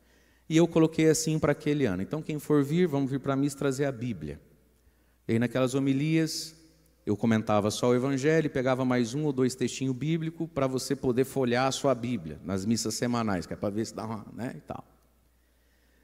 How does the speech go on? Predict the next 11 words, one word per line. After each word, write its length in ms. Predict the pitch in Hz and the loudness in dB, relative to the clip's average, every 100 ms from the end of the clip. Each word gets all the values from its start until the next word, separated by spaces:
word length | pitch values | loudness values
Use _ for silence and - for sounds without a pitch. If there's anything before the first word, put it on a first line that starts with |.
| _ _ | _ _
Mas 300 | 190 226 208 | 8 8 8
aí 320 | 226 220 233 | 6 6 2
começou, 680 | 226 156 175 - 120 127 120 | 0 0 0 0 2 2 -2
passou 380 | - 156 - 160 | 0 0 4 6
ali 120 | 143 | 6
acho 120 | 131 | 4
que 80 | - | 2
uma 140 | 131 127 | -2 0
semana, 500 | - 123 113 110 117 | 0 2 2 2 2
dez 300 | 147 170 131 | 2 2 0
dias, 640 | 120 170 185 185 180 | -4 0 2 2 0